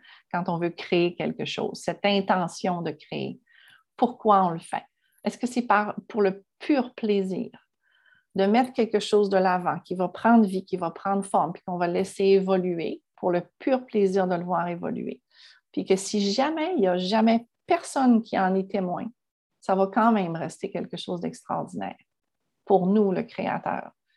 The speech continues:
Là, je pense que ça, il y a une certaine pureté là-dedans. Euh, par contre, si ce qu'on veut créer, on a besoin du regard de l'autre pour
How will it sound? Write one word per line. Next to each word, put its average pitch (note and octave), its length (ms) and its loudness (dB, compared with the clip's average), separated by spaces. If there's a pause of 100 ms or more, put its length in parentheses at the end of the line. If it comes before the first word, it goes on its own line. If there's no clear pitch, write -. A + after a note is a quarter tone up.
(180)
Là, A#3 180 6
je D4 80 -4
pense G#3 240 0
que G#3 80 -6
ça, G3+ 160 -4
il G3 80 2
y - 20 0
a F3+ 40 0
une F3 80 -2
certaine E3+ 500 -8
pureté F3 420 -8
là-dedans. D#3+ 420 -6 (1800)
Euh, E3+ 360 6
par E3 280 -2
contre, D4+ 300 2
si C#4 500 -4 (360)
ce - 300 -6
qu'on G3 240 -2
veut G3 180 2
créer, G3 540 2 (680)
on G3 160 4
a G3 80 6
besoin A#3 640 2
du G#3+ 160 0
regard G3 480 0
de F#3+ 100 -2
l'autre - 640 -6 (680)
pour A#3+ 640 0